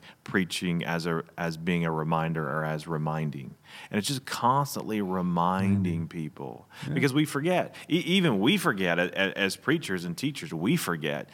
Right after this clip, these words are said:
Speaker 1: and we have to be reminded. That's why
Speaker 2: Mm-hmm.
Speaker 1: being in the Word, rooted in the Word, like the
Speaker 2: Right,
Speaker 1: podcast
Speaker 2: right.
Speaker 1: each and every day, can help remind you of these things. I had forgotten that, you know, when Jesus had this conversation here, that he actually sighed. It was like,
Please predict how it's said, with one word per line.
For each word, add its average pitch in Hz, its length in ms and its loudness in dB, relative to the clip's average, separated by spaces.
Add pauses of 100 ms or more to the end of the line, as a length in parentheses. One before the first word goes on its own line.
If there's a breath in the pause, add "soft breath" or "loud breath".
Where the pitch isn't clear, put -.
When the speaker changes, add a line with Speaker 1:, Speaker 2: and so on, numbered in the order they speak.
(140 loud breath)
Speaker 1:
and 95 100 0
we 101 60 2
have 110 220 0
to 104 80 -14
be 98 100 0
reminded. 90 460 2
That's 117 200 2
why 95 220 6
Speaker 2:
Mm-hmm. 117 280 -4
Speaker 1:
being 90 300 4
in 113 220 0
the 95 100 2
Word, 98 540 4 (220 loud breath)
rooted 113 340 2
in 135 100 4
the 135 80 2
Word, 151 300 6
like 90 140 2
the 98 120 -6
Speaker 2:
Right, 127 240 4
Speaker 1:
podcast - 280 -2 (100)
Speaker 2:
right. 123 140 2
Speaker 1:
each 123 80 -2
and 120 80 2
every 107 200 4
day, 123 200 2 (260 loud breath)
can 110 120 -6
help 113 200 0
remind 113 680 4
you 95 140 2
of 85 100 0
these 90 240 -2
things. 82 380 -4 (260 loud breath)
I 143 160 6
had 123 200 2
forgotten 104 520 6
that, 87 160 0
you 90 60 -2
know, 90 140 4
when 90 260 0
Jesus 92 320 -2
had 95 200 2
this 87 120 -4
conversation 92 680 2
here, 87 140 0
that 82 140 -2
he 95 140 -2
actually 95 320 -2
sighed. 107 420 0
It 64 80 -4
was 87 180 -8
like, 90 200 -2